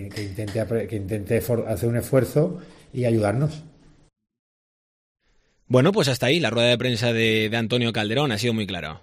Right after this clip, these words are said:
Speaker 2: Eh, quiere fichajes, la prioridad es un delantero, lo contábamos ayer, el Salamanca ya sí está dispuesto a fichar a un delantero centro. Vamos a ver cuánto se alargan las, eh, negociaciones, porque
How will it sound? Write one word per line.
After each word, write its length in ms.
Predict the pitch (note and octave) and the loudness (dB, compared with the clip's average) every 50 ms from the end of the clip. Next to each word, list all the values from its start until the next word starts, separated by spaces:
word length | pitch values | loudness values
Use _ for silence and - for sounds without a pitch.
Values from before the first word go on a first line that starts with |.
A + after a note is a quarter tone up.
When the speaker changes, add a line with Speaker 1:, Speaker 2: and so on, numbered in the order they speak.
| - - | -18 -16
Speaker 2:
Eh, 340 | - D#2+ D#2+ D#2+ E2+ E2+ E2+ | -14 -12 -12 -12 -12 -12 -12
quiere 360 | - - D3 D3+ D#3 C#3 A2 F#2 | -6 0 4 4 4 4 2 0
fichajes, 800 | - G#2 F#2+ - C#3 C#3+ C3+ - C#3+ E3 F3 F3+ - - - - _ | -4 -6 -2 0 0 0 0 0 -4 -6 -6 -8 -10 -10 -12 -16 _
la 200 | - A2 A2 G#2+ F2+ | -4 -2 -2 -2 0
prioridad 600 | A2+ A2 A2 G#2+ A2 A#2 B2 C3+ A#2 F#2 E2 - - | 0 0 0 2 2 2 2 2 0 0 -4 -8 -10
es 180 | - A2 A2 - | -8 -6 -4 -4
un 120 | A2+ G#2 | -2 -2
delantero, 360 | G#2 G2+ G2 G2 G2 C3+ D3 | -2 -4 -4 -2 -2 0 0
lo 100 | C#3 A#2+ | 0 0
contábamos 540 | - G#2+ G#2+ G2+ B2+ C3 B2+ B2 A#2 G#2 - | -2 -4 -4 -2 0 0 0 0 -2 -4 -4
ayer, 380 | G#2 G2+ G2+ G#2 A#2 C#3 D#3 - | -6 -4 -2 -2 -2 -2 -4 -6
el 160 | - G#2+ A2 | -8 -6 -6
Salamanca 600 | G#2 - G#2 G2+ G#2 A#2 B2 A2+ - G#2 F#2+ - - | -4 -4 -4 -4 -4 -4 -4 -4 -4 -6 -8 -8 -10
ya 340 | A2 G#2+ A2 C3+ D3 D3+ C#3+ | -10 -4 -2 0 0 0 0
sí 440 | - - - - A#2 G#2 F2+ - _ _ _ _ _ _ _ _ _ _ _ _ _ | 0 -2 0 -2 -2 -4 -4 -8 _ _ _ _ _ _ _ _ _ _ _ _ _
está 320 | G2 A2 - - - B2 | -8 -8 -6 -4 -4 -4
dispuesto 760 | B2 A2+ G2+ - - - B2+ B2 A2+ - - - E2 D2+ - - _ _ _ | -4 -4 -4 -6 -4 -2 -2 -2 -2 -2 -6 -10 -10 -10 -12 -14 _ _ _
a 140 | - G2+ F#2 | -12 -8 -8
fichar 240 | G2+ F#2 - G2 F#2+ | -8 -8 -6 -8 -6
a 40 | |
un 80 | F#2+ G2 | -6 -6
delantero 360 | G2 F#2+ F#2+ G2 F#2+ G2 G2 | -6 -6 -6 -6 -6 -8 -6
centro. 380 | G2 A#2+ A#2+ A#2 G#2+ D3+ F3 - | -4 -4 -4 -4 -4 -6 -6 -8
Vamos 420 | G#2 G2+ G2 G2 F#2+ F#2+ F#2+ - G#2 | -8 -6 -6 -6 -4 -6 -6 -6 -4
a 60 | G2+ | -4
ver 240 | G#2 G#2 A2 D3 - - _ _ | -4 -6 -6 -8 -12 -16 _ _
cuánto 240 | - - A2 G#2 A2+ | -6 -6 -4 -4 -4
se 80 | G#2+ G#2 | -4 -4
alargan 360 | G2 F#2+ F#2+ F#2+ F#2+ F#2+ F#2+ | -6 -6 -6 -6 -8 -6 -6
las, 260 | F#2 F#2 F#2 - F#2+ | -6 -6 -6 -6 -8
eh, 120 | F#2 F#2 | -8 -8
negociaciones, 640 | F#2+ G2 G2 G#2+ G#2 B2+ B2 G#2+ A#2+ C#3+ F#3 A3+ - | -8 -6 -4 -4 -2 0 0 0 0 -2 -2 -4 -4
porque 380 | - B2+ A2+ G2+ G#2 G2+ F2+ | -4 -6 -4 -2 -4 -4 -4